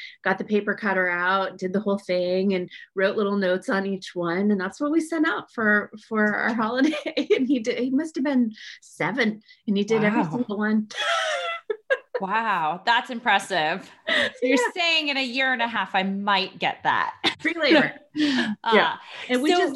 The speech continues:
Speaker 1: legal within a family. <laughs>
Speaker 2: Yes, it is. It is. When, so, okay. So about three years ago, you started Fortuna, which is your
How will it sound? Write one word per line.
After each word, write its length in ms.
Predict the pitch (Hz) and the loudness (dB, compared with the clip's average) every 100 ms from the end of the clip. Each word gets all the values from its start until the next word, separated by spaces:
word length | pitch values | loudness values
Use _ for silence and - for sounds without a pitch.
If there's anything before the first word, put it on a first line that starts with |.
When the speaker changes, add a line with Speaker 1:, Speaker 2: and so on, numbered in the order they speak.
| - | -6
Speaker 1:
legal 240 | 349 269 | -4 0
within 280 | 226 226 202 | 2 0 -2
a 40 | |
family. 460 | 160 156 - - - _ | -4 -10 -10 -12 -12 _
<laughs> 60 | |
Speaker 2:
Yes, 360 | - 202 143 - 440 - 403 - - - - - | 4 4 2 0 -2 0 -2 -4 -16 -16 -14 -4
it 160 | 330 | 0
is. 300 | 247 160 - | 0 -2 -4
It 100 | 202 | -2
is. 260 | 180 - - - | -2 -4 -12 -14
When, 300 | 247 302 359 440 - 247 226 - | 0 4 4 0 -2 0 0 -6
so, 360 | - 277 262 269 | -4 0 0 0
okay. 240 | 269 180 | -2 -4
So 340 | - 254 240 - | 0 0 0 -2
about 300 | 262 302 302 | 0 0 2
three 180 | 294 269 | -4 0
years 160 | 262 | -2
ago, 140 | 233 233 | 0 -2
you 120 | 208 | -2
started 280 | 208 190 185 | -2 -2 -2
Fortuna, 360 | 190 214 175 | -4 0 0
which 200 | 165 180 | 0 -4
is 120 | 202 180 | -6 -4
your 600 | 190 170 165 165 165 | -2 0 0 0 0